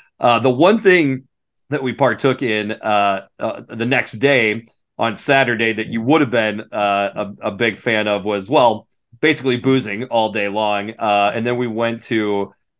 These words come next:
um, a place called, uh, oh, I'm gonna forget the name of it now, um, uh, Federales. And you, you take a shot out of a shot glass made of ice.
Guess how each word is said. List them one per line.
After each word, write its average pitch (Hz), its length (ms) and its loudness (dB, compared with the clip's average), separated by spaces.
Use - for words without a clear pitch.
um, 101 720 0
a 110 80 -6
place 117 380 0
called, 104 440 0
uh, 101 320 2
oh, 110 120 4
I'm 98 100 2
gonna 98 160 -4
forget 101 260 -4
the 101 80 -8
name 101 200 -4
of 95 100 -8
it 95 120 -4
now, 95 460 -4
um, 98 600 -4
uh, 101 100 -4
Federales. 127 880 2
And 107 500 0
you, 110 400 -2
you 113 180 -2
take 147 340 0
a 185 120 0
shot - 800 -2
out 131 240 6
of 139 280 2
a 110 380 -4
shot - 540 0
glass 104 500 -2
made 120 380 0
of 147 100 0
ice. 110 560 -2